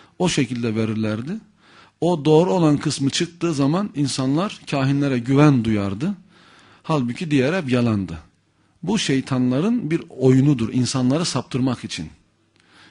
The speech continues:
Giderler meleklerin konuşmalarını çalarlardı. Peygamberimiz gelinceye kadar bu böyleydi. Peygamberimiz gelince şeytanlar kovalandılar şihaplarla,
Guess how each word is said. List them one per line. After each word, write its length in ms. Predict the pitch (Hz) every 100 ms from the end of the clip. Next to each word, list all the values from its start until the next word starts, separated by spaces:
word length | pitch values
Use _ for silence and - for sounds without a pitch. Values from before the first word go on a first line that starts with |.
| _
Giderler 420 | 139 156 151 139
meleklerin 520 | 131 139 139 147 147
konuşmalarını 680 | 131 131 110 123 123 123 120
çalarlardı. 720 | 117 127 175 190 185 180 202
Peygamberimiz 640 | 143 131 139 139 139 147
gelinceye 500 | 123 139 180 143 139
kadar 260 | 123 147 190
bu 120 | 156
böyleydi. 480 | 135 107 95 78 82 _ - - -
Peygamberimiz 680 | - 131 143 143 143 147 123
gelince 540 | 135 165 220 208 220
şeytanlar 540 | 185 147 139 139 170 165
kovalandılar 680 | 135 131 127 127 135 120
şihaplarla, 840 | 92 - 110 117 135 139 107 131